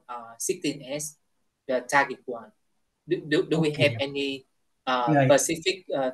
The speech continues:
Speaker 1: kit for it?
Speaker 2: Yeah, for the microbiome, uh, for the, uh, metagenomic study,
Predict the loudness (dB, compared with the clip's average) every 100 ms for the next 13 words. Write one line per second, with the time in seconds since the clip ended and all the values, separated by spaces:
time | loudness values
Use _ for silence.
0 | 0 -2 0 -2 -2 -6 _ _ _ _
1 | _ -20 -20 _ _ _ 6 6 4 -14
2 | 4 8 8 10 8 8 8 10 10 8
3 | 2 0 6 8 6 4 2 4 4 6
4 | 8 8 8 6 4 2 2 0 -2 -4
5 | -2 -2 2 4 4 4 0 -4 0 4
6 | 4 4 0 0